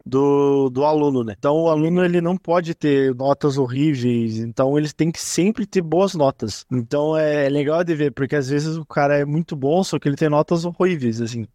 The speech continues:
Então daí ele muda, tipo, ele só por ser jo-, só o jogador que ele é, ele já iria pra N F L. Só que como ele não tem o, a parte intelectual,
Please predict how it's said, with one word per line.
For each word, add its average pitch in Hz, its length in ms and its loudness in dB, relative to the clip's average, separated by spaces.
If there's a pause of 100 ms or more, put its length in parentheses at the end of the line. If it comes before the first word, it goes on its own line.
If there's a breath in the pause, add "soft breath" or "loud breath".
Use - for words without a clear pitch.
(300)
Então 131 240 0
daí 151 540 2
ele 147 260 2
muda, 165 460 2 (300)
tipo, 131 500 0 (240)
ele 156 180 0
só - 280 0
por 220 160 0
ser 185 160 0
jo-, 175 340 -2
só - 240 -2
o 233 60 2
jogador 175 440 2
que - 120 -4
ele 127 160 0
é, 202 160 2 (200)
ele 143 200 0
já 165 160 2
iria 180 240 2
pra 151 180 0
N 139 140 2
F 123 180 -2
L. 104 100 -4 (400)
Só 139 180 -2
que - 100 -12
como 180 300 2
ele 170 160 2
não 156 180 0
tem 151 240 2
o, 135 500 2
a 123 120 -4
parte 131 440 0
intelectual, 123 1080 0